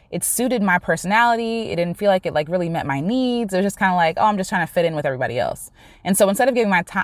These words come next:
myself time and space to discover who I am, what I like, what I enjoy, I was really trying to be accepted by other people. Now,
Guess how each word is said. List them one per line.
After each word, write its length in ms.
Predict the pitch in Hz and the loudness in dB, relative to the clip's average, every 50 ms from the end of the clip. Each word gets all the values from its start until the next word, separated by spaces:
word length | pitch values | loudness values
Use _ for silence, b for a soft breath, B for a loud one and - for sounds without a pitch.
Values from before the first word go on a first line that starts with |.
| - - | -4 -2
myself 360 | 175 170 165 - 170 156 - | -2 -2 0 0 -2 -2 -2
time 460 | - - 190 208 190 170 151 143 143 | -4 -6 -4 -2 -2 -2 -2 -2 -4
and 120 | 143 147 | -6 -6
space 420 | - - - 180 180 151 143 139 - | -6 -4 -2 -2 -2 -2 -4 -6 -6
to 120 | - - 175 | -6 -4 -4
discover 440 | 151 - - 202 190 170 165 151 | -4 -2 2 2 2 2 2 -2
who 180 | 156 170 247 262 | -2 -2 0 2
I 140 | 240 190 165 | 2 2 0
am, 400 | 147 139 131 127 123 135 139 - | 0 -4 -4 -6 -6 -8 -10 -6
what 200 | - 151 180 202 | 0 2 4 4
I 120 | 214 208 180 | 6 4 2
like, 340 | 151 139 131 131 123 - | 2 0 -2 -2 -4 -6
what 120 | 147 156 156 | -4 -2 0
I 80 | 147 | 0
enjoy, 720 | 139 131 139 127 165 185 214 196 156 120 - 55 - 82 - b b b b b b b | 0 -2 -6 -6 -4 -4 -2 -2 -2 -2 -4 -4 -6 -10 -12 b b b b b b b
I 80 | - 185 | 4 4
was 100 | 190 180 | 4 4
really 160 | 220 240 226 | 0 -2 -2
trying 260 | - 226 190 185 185 | 0 -2 -2 -2 -2
to 100 | - 196 | -4 -6
be 120 | 160 175 | -4 -4
accepted 360 | 156 135 - - 170 160 - 143 | -6 -4 -2 -2 -2 -2 -2 -2
by 100 | 143 104 | -2 -2
other 180 | 127 131 131 | -2 -4 -4
people. 440 | - 190 170 - - - - - 147 _ _ _ _ _ _ _ - | -6 -6 -8 -6 -6 -8 -8 -8 -10 _ _ _ _ _ _ _ -2
Now, 460 | 180 180 175 170 165 165 160 151 | 2 4 4 4 4 4 2 2